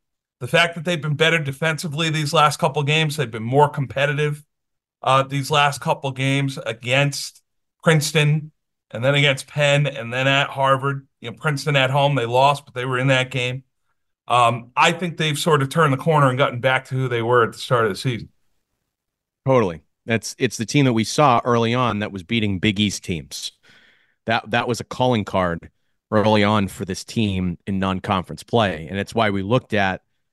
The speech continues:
Speaker 2: this squad and said, "Okay, this is interesting.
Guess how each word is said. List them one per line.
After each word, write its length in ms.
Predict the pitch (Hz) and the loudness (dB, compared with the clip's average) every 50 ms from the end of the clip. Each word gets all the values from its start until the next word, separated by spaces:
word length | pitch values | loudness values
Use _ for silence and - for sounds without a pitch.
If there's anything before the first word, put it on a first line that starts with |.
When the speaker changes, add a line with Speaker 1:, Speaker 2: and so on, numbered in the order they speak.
| _ _ _ _ _ _ - | _ _ _ _ _ _ -6
Speaker 2:
this 120 | - 98 - | -6 -4 -4
squad 440 | - - - 104 101 98 98 95 | -4 -4 0 2 2 2 2 0
and 120 | 90 92 87 | -2 -6 -8
said, 380 | - - 101 95 92 87 78 - _ _ _ _ _ _ _ _ _ _ _ _ - | -6 -6 -4 -4 -4 -4 -8 -12 _ _ _ _ _ _ _ _ _ _ _ _ -8
"Okay, 460 | - - 196 - - - - 92 139 147 - - - _ _ _ _ _ | -4 -2 0 2 2 2 2 2 0 0 -2 -8 -20 _ _ _ _ _
this 260 | - - 113 - - - | 0 0 0 2 0 0
is 80 | - | 0
interesting. 600 | - - - - - - - 104 98 127 156 - | -2 -2 -2 -4 -6 -2 2 2 4 4 2 0